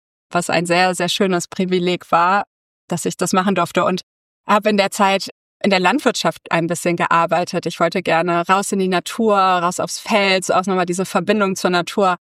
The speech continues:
ja, auch nochmal anders erleben oder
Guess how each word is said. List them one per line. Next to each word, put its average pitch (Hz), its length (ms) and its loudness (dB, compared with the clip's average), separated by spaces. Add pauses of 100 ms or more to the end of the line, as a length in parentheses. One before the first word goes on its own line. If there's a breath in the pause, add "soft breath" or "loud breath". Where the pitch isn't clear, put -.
(1000)
ja, 214 240 2
auch 175 60 -4
nochmal 185 480 2
anders 220 340 2
erleben 185 720 0
oder 175 240 0